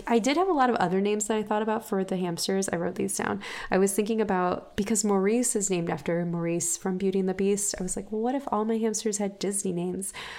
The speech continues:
Um, so then I was thinking for the sisters, naming them Anastasia and Drizella from, uh, Cinderella. And then, you know, all the other ones would get, you know, Gaston or whatever, maybe more obscure names, um, than that. But, uh,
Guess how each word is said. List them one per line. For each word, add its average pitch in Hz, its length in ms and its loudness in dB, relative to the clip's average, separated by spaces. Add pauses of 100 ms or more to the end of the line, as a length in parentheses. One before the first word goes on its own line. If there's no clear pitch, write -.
(140)
Um, 180 240 0
so 202 140 0
then 202 160 4
I 190 60 6
was 185 140 2
thinking 190 320 0
for 185 140 -2
the 185 100 0
sisters, 185 680 0
naming 175 240 2
them 175 120 0
Anastasia 180 640 0
and 180 140 0
Drizella 190 680 0 (380)
from, 170 400 0
uh, 175 380 0
Cinderella. 220 680 -2 (840)
And 170 380 2
then, 170 300 0
you 180 80 0
know, 165 120 -2
all 170 80 -2
the 170 120 0
other 160 140 0
ones 165 220 0
would 170 100 -4
get, - 340 -4 (200)
you 220 100 0
know, - 220 -2 (100)
Gaston 240 680 0
or 175 120 0
whatever, 185 440 -2
maybe 240 340 4
more 190 200 4
obscure 175 400 0
names, 165 500 -2
um, 170 520 -2 (1080)
than 180 160 2
that. 165 300 2
But, - 240 0
uh, 190 380 2